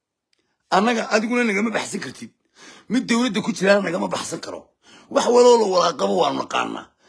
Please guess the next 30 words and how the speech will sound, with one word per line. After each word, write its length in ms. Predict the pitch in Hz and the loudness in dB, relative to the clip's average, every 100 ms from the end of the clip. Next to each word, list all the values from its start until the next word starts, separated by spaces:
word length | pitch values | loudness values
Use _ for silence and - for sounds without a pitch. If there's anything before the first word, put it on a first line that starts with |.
| _ _ | _ _
Dhiish 300 | 262 226 - | -2 -2 -2
baanu 200 | 226 196 | -2 -2
saa 200 | - 208 | 0 0
ku 120 | 196 | 2
haynaa. 200 | 190 175 | 0 -2
Weriyaa 320 | 190 247 254 | 0 2 4
noo 160 | 214 220 | 2 0
kaa 160 | 202 208 | 0 2
daba 180 | 175 | 2
socda. 220 | 175 127 156 | 0 -4 -4
Miyaadna 260 | 226 226 | -4 -4
taqaanaa? 420 | - 151 135 123 - _ _ _ _ _ _ _ _ _ _ _ _ _ _ _ _ _ _ - | -6 -4 -6 -6 -14 _ _ _ _ _ _ _ _ _ _ _ _ _ _ _ _ _ _ -2
Cadaalad 400 | 202 233 233 220 | 0 2 2 2
darradu 260 | 240 269 269 | 2 2 0
barta 200 | 277 226 | 0 0
kaa 200 | - 254 | 4 4
gaadhay 340 | 202 214 214 240 | 4 0 0 0
waxaad 260 | 196 - | 0 -2
tahay 180 | 190 202 | -4 -4
ninka 320 | 214 254 - 196 - | -4 -6 -2 -4 -6
keliya 560 | - 247 226 165 151 180 - _ _ _ _ _ _ - | -6 -4 -4 -4 -4 -6 -12 _ _ _ _ _ _ 0
ee 100 | 214 | 2
hay'adda 380 | 220 262 214 | 4 2 0
shaqaalaha 540 | 208 202 - 208 233 175 | -2 -2 -2 0 0 0
haysta, 360 | 151 156 - 214 - _ _ _ _ _ - _ | -2 -6 -6 -6 -6 _ _ _ _ _ -20 _
ee 120 | 233 | 4
hablahoodii 640 | 226 240 262 277 240 240 247 262 _ _ _ _ _ _ _ | 4 4 4 4 4 -2 -4 -8 _ _ _ _ _ _ _
adeerkii 440 | 214 226 277 - 254 | 0 0 0 -2 -4
lagu 200 | 240 240 | -2 -4
duldulmay, 480 | 254 196 151 135 | -6 -8 -6 -6